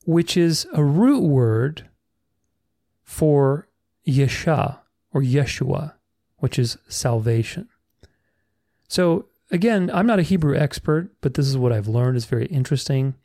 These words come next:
from Hebrew-speaking people, which is that th-, when it says "had respect," when God had respect or had regard for Abel's offering,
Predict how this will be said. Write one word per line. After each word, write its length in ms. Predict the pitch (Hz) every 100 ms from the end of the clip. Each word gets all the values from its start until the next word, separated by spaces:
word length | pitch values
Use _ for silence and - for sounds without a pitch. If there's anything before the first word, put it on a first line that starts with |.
| _ _ _ _ _
from 500 | - 127 117 113 160 _ _ _ _
Hebrew-speaking 800 | - 139 120 113 - 120 - 104
people, 540 | - - 131 151 214 - _ _ _ _ _ -
which 200 | 160 156
is 160 | 165 143
that 200 | 156 180 _ 202
th-, 260 | 143 277 214
when 160 | 190
it 60 | 208
says 200 | 262 240
"had 400 | - 196 202 185
respect," 800 | 165 - - 117 135 - - - _ _ _ _ _ _
when 100 | 135
God 240 | 131 143
had 180 | 139 143
respect 580 | 131 - - 117 120 -
or 100 | 139
had 200 | 123 110
regard 480 | 110 107 110 113 123
for 160 | -
Abel's 360 | 127 113 117 110
offering, 560 | 113 110 - 147 160